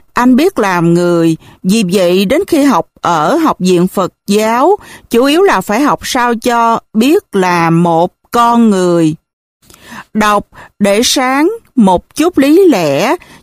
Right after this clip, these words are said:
chính là muốn làm cho con đường tư duy của chúng ta thông suốt, biết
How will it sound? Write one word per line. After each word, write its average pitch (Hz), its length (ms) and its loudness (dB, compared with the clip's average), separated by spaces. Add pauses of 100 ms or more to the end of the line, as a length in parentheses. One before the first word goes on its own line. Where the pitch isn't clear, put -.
(120)
chính 320 140 2
là 202 320 0 (280)
muốn 302 200 2
làm 214 240 0
cho 262 120 -2
con 269 220 0
đường 180 160 0
tư 240 160 0
duy 254 300 0
của 220 160 0
chúng 285 260 0
ta 254 140 -2
thông 247 320 0
suốt, 302 420 0 (340)
biết 277 320 0